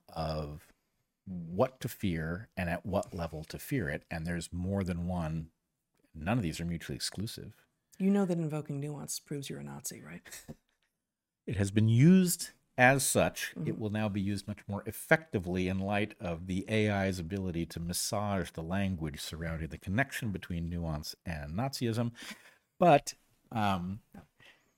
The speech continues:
Speaker 1: yes, I don't actually think there's much to the claim, though it may become ever more compelling as the A I progresses.
Speaker 2: Yes, indeed. All right. Um,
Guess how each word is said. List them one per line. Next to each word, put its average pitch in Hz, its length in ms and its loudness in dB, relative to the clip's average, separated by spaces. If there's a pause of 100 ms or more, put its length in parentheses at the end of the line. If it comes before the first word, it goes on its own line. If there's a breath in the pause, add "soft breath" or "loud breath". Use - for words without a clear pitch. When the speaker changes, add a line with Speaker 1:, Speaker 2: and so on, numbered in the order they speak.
Speaker 1:
yes, - 280 4
I 123 100 4
don't 139 180 4
actually 120 320 4
think 101 220 -2
there's 98 240 -2
much 98 460 -4
to 143 160 -2
the 110 100 -4
claim, 87 420 -6
though 87 160 -2
it 90 140 -6
may 92 160 -2
become 85 460 -6 (200)
ever 107 220 0
more 92 220 -4
compelling 76 720 -6 (100)
as 76 320 -6
the 73 180 -6
A 71 160 -4
I 64 140 -2
progresses. - 580 -12 (140)
Speaker 2:
Yes, - 420 -12
indeed. 160 400 -10 (2500 loud breath)
All 190 100 10
right. 156 180 6 (140)
Um, 180 480 8